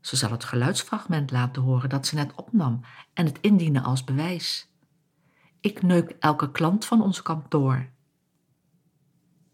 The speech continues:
Tijn misbruikte de sleutels die hij in bruikleen kreeg, zoals die van het strandhuis. Zijn werkgever zal niets anders kunnen dan hem ontslaan.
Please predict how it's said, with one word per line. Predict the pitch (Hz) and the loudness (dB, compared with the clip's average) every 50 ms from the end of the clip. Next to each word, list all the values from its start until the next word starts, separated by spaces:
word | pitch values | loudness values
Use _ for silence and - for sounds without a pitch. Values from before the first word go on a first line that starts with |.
| _ _ _ | _ _ _
Tijn | - 202 190 180 | 2 4 4 4
misbruikte | 170 165 160 - - 165 175 170 170 - | 2 0 -2 -2 2 2 2 2 0 -4
de | 147 151 | -8 -6
sleutels | - - - 170 180 175 - 147 143 - - | -6 -2 0 0 0 0 0 -2 -4 -2 -2
die | - 160 | 0 0
hij | 151 156 | 2 2
in | 156 139 | 2 2
bruikleen | 135 151 156 165 165 170 165 147 | 2 2 0 0 0 0 -2 -2
kreeg, | 135 - - 135 127 131 - - - - - - - | -4 -4 -2 -2 -2 -2 -4 -6 -12 -20 -20 -20 -14
zoals | - - - 196 196 - | -6 -2 -2 -2 0 -2
die | 202 185 | -2 0
van | - 156 | 0 0
het | 131 131 | 0 0
strandhuis. | - - - 147 160 135 - 123 113 117 127 - - - - _ _ _ _ _ _ _ _ _ _ _ _ _ _ _ _ | 0 0 -2 -2 -2 -2 -2 -4 -4 -4 -6 -8 -10 -12 -14 _ _ _ _ _ _ _ _ _ _ _ _ _ _ _ _
Zijn | - - 220 226 247 | 0 6 8 8 8
werkgever | 285 302 285 294 - - 139 127 127 131 - 139 | 8 6 6 2 0 0 0 0 2 2 0 -2
zal | - 175 180 | 0 4 4
niets | 208 277 277 - - | 4 4 4 2 -2
anders | - - 208 202 196 - | 0 2 2 2 2 0
kunnen | - - 165 151 151 156 151 151 | -2 -2 0 0 0 -2 -2 0
dan | 147 143 | 0 2
hem | 143 135 123 | 2 2 2
ontslaan. | - 127 131 - - 123 110 104 104 107 113 127 | 2 2 0 0 -2 -4 -4 -4 -6 -8 -8 -10